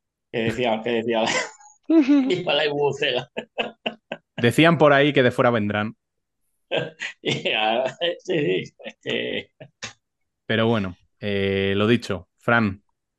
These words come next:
Speaker 3: muchas gracias por estar aquí una semana más.
Speaker 1: Pues nada,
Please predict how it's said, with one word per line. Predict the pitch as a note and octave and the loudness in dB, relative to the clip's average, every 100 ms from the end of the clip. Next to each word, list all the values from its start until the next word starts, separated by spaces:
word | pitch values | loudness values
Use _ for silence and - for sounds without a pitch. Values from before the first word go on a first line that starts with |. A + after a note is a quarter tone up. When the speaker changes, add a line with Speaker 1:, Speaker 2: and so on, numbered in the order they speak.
| _ | _
Speaker 3:
muchas | A2+ A2+ A2+ | -2 0 2
gracias | G#2+ G#2+ A2 | 0 0 -4
por | G#2+ | -4
estar | G#2+ G#2+ | -2 0
aquí | G#2 G#2 | -2 -2
una | G2+ | -6
semana | G#2 G2 | -6 -6
más. | G2+ B2 - _ _ - B2+ _ _ _ _ D3 | -2 -2 -2 _ _ -6 -6 _ _ _ _ -16
Speaker 1:
Pues | C3 A2 | -8 -4
nada, | C3 C3 A#2+ | -2 -2 -4